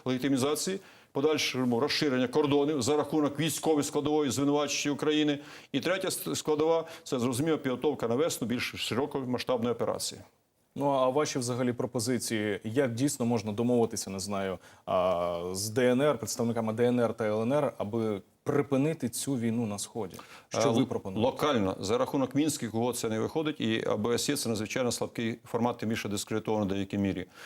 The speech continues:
Speaker 1: В цій ситуації треба виходити не з пропозиції тільки мінського формату, а навіть женевського формату. Ми вже запізнилися після Боїнгу, коли треба розпочати, якраз був женевський формат повнокровно. Зараз не тільки, так сказати, позиція, висловлена Путіним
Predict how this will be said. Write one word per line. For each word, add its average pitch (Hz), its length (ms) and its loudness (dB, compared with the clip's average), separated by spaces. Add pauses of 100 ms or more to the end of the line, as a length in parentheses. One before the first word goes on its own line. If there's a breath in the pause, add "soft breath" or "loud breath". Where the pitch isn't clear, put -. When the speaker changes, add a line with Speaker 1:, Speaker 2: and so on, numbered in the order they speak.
(140 loud breath)
Speaker 1:
В - 60 -10
цій 156 160 0
ситуації 139 680 0
треба 120 160 -2
виходити 120 400 -2
не 160 320 4 (240 loud breath)
з - 100 -12
пропозиції 131 640 0
тільки 120 380 2
мінського 139 480 2
формату, 123 520 0
а 120 120 2
навіть 135 240 2
женевського 143 500 2
формату. 104 520 -2
Ми 120 120 4
вже 120 140 2
запізнилися 123 720 2
після - 260 -2
Боїнгу, 117 380 4
коли 104 180 -4
треба 113 180 2
розпочати, 110 400 -2
якраз 107 200 0
був 104 180 0
женевський 117 360 0
формат 139 360 -2
повнокровно. 117 640 0 (420 loud breath)
Зараз 127 560 2 (240)
не 127 180 2
тільки, 165 260 0
так 123 120 0
сказати, - 220 -4
позиція, 131 540 0
висловлена 123 460 0
Путіним 131 560 2